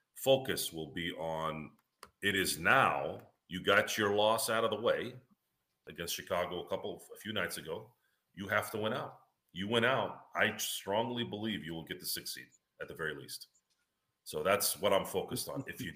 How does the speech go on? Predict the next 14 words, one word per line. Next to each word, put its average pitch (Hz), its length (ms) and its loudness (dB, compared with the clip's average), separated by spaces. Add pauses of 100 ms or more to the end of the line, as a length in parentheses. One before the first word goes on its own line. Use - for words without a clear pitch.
don't, 117 460 8 (1120)
uh, 85 260 2
then 101 120 4
it's 95 120 0
gonna 95 140 2
depend 98 400 0
on, 90 180 2
will 85 140 0
it - 100 -6
be 82 100 -4
one 107 340 2
or 90 120 -2
two - 200 -6
losses? - 720 -4